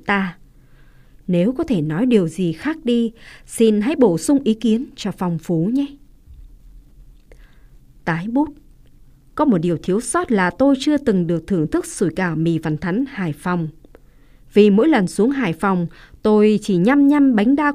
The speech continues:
cua, nem cua bể, bánh mì cay, ốc luộc, đã hết cả một ngày.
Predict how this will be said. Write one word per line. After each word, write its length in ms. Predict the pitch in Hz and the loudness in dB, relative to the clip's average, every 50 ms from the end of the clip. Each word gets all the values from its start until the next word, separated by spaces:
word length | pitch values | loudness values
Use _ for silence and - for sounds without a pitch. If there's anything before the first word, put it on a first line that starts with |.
| 285 | 0
cua, 300 | - 294 294 294 294 269 269 - - - - - - | 2 2 4 4 2 0 -4 -8 -14 -20 -20 -12 -6
nem 260 | - 196 202 202 196 185 | -2 0 0 0 0 -2
cua 220 | - - 208 202 | 0 0 0 0
bể, 340 | 190 - 185 185 170 - - - - - - - - - | 0 0 0 0 0 -2 -4 -6 -12 -20 -20 -20 -10 -4
bánh 280 | - 196 233 285 311 | -2 0 2 4 4
mì 160 | 285 240 190 | 4 4 2
cay, 480 | 175 - - - 302 311 302 302 285 - - - - | 0 -2 -2 0 2 2 2 0 -2 -4 -10 -4 -2
ốc 140 | 262 277 285 | -2 0 0
luộc, 280 | - 220 208 190 165 - - - - - - - - - | 0 0 0 0 0 -4 -6 -12 -20 -20 -20 -20 -14 -6
đã 200 | 180 185 170 170 | -2 0 0 0
hết 240 | 208 220 285 330 - - | 2 0 0 0 0 -4
cả 100 | - 170 | -4 -2
một 280 | 165 170 160 156 - 175 | -2 -2 -2 -2 -4 -4
ngày. 300 | 175 165 156 147 131 | -4 -2 -4 -4 -6